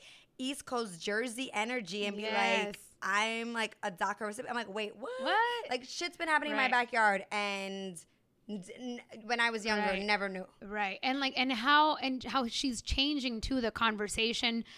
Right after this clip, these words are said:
Speaker 2: um, you know, kind of mixing in everything that's going on with pop culture.
Speaker 1: Mm-hmm.
Speaker 2: I find that to be, like, just so powerful. The things she's doing with l-, other, like, Latinx artists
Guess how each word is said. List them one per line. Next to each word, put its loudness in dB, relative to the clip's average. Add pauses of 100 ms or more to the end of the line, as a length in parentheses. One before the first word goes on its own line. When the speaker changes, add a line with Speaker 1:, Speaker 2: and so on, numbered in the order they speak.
(360)
Speaker 2:
um, 2
you -2
know, -2
kind 0
of 0
mixing 0
in -2 (160)
everything 0
that's -6
going -2
on -2
with -6
pop 0
culture. 0
Speaker 1:
Mm-hmm. -6
Speaker 2:
I 8
find 4
that -2
to -4
be, -2
like, -2 (160)
just -4
so 4
powerful. 6
The -4
things -4
she's -4
doing 4
with 0
l-, -2
other, 4
like, -2
Latinx -4
artists 8